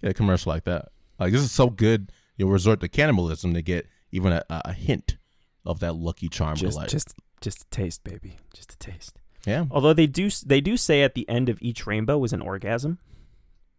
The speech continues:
Speaker 1: Oh.
Speaker 2: So maybe
Speaker 1: That's where
Speaker 2: that's
Speaker 1: those
Speaker 2: why.
Speaker 1: are. <laughs>
Speaker 2: Yeah,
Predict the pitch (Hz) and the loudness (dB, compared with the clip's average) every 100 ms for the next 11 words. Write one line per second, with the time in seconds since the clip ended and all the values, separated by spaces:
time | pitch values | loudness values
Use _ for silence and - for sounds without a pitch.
0 | _ _ _ - - 202 185 127 73 - | _ _ _ -18 -12 -10 -6 -8 -10 -18
1 | - - - 139 131 151 180 - 110 90 | -16 -12 -2 0 4 4 4 6 6 6
2 | 110 147 170 190 - - - - - - | 6 6 6 4 2 -10 -4 -4 -2 -8
3 | - 147 220 123 110 | -6 2 4 6 2